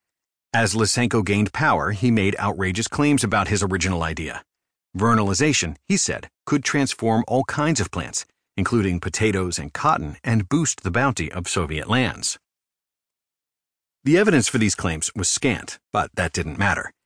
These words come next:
By nineteen thirty-six, Lysenko led a major research institute and was a member of the Central Executive Committee,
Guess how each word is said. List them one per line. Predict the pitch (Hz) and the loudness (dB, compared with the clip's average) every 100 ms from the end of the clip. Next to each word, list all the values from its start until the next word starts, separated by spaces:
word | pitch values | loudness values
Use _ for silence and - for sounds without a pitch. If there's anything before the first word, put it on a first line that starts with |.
| _ _ _ | _ _ _
By | 82 | -2
nineteen | 95 139 - 156 147 | 0 0 2 0 2
thirty-six, | 127 131 131 110 107 | 4 4 2 0 -2
Lysenko | - 95 127 123 139 | -2 0 2 2 2
led | 113 98 104 | 2 0 0
a | 104 | 0
major | 92 95 113 127 | 0 2 2 2
research | 127 123 110 98 101 | 2 2 2 2 0
institute | 90 - - 98 - | -2 -4 -4 -4 -4
and | 113 120 | -2 0
was | 127 | 2
a | 131 | 4
member | 117 107 113 | 4 4 2
of | 113 | 0
the | 139 | 0
Central | - 92 104 95 | 0 0 0 0
Executive | 101 117 110 104 | 2 0 0 -2
Committee, | - 92 67 - | 0 -2 -2 -10